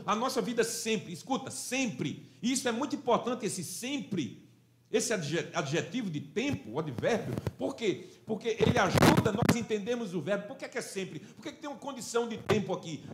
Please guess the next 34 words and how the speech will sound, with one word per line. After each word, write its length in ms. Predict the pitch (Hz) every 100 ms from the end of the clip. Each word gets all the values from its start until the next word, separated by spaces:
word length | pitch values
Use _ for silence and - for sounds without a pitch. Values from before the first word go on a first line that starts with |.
| -
Porque 760 | 247 - - 185 180 180 - - -
você 320 | 180 202 214
sabe 520 | - - 196 220 233
que 120 | 190
você 300 | 214 190 190
pode 500 | 196 - 190 226 220
mudar 1000 | 220 196 156 107 175 220 339 - - - _ _ _ _ -
a 100 | 160
qualquer 440 | 214 196 233 226
tempo. 360 | 269 254 - - - _ _ _ _ _ _ _ _ _ _ _ _ _ _ _ _ _ -
Essa 220 | 233 330
é 40 |
a 40 | 262
grande 240 | 269 302
notícia. 480 | 262 262 269 302 175
Se 100 | 156
você 300 | 254 240 311
errou 160 | 262 240
até 180 | 262 294
agora, 480 | 233 190 262 190 -
é 100 | 240
hora 120 | 233 247
de 120 | 254
mudar. 500 | 247 160 220 240 -
"Ah, 220 | 285 349
pastor, 240 | 370 214 254
mas 140 | 226
eu 40 |
já 60 | 240
tenho 140 | 269
quarenta." 360 | 269 247 269 220
E 60 | 240
daí, 460 | 254 269 233 269
gente? 320 | 190 151 -